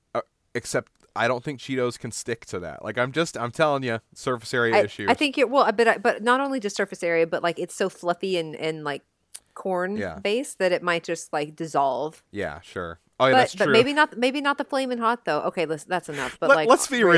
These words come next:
Speaker 2: really.
Speaker 1: Like, let's, like, I think, I think, I think,
Speaker 2: <laughs>
Speaker 1: like,
Speaker 2: So
Speaker 1: these,
Speaker 2: good.
Speaker 1: these movies deserve that in the same way as, like, like, that, that person that, like, like,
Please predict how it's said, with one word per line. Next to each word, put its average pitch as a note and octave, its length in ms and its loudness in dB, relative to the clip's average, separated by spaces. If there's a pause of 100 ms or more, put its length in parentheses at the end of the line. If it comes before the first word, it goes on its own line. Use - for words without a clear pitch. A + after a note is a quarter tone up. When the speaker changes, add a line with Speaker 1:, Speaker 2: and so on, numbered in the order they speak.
Speaker 2:
really. D3+ 80 6
Speaker 1:
Like, D3+ 180 6
let's, F3 340 2
like, E3+ 220 4
I E3+ 120 4
think, G#3+ 300 -4
I D3 120 4
think, G3 360 -4
I C#3+ 160 4
think, G#3 420 -4 (300)
Speaker 2:
<laughs> - 300 -14
Speaker 1:
like, C#3+ 280 8
Speaker 2:
So D#3 100 0
Speaker 1:
these, F3+ 340 0
Speaker 2:
good. D3 140 -6
Speaker 1:
these G3+ 260 0
movies D#3+ 400 -2
deserve B2 420 -2
that D#3+ 160 6
in D#3+ 80 0
the B2 100 -4
same C3 320 -4
way B2 160 0
as, B2 200 0
like, A2+ 260 -2
like, A#2+ 220 -2
that, A#2+ 180 -2 (200)
that A#2 220 -2
person C3 380 -4
that, B2 160 -6
like, G#2+ 340 -4 (800)
like, A2+ 260 -2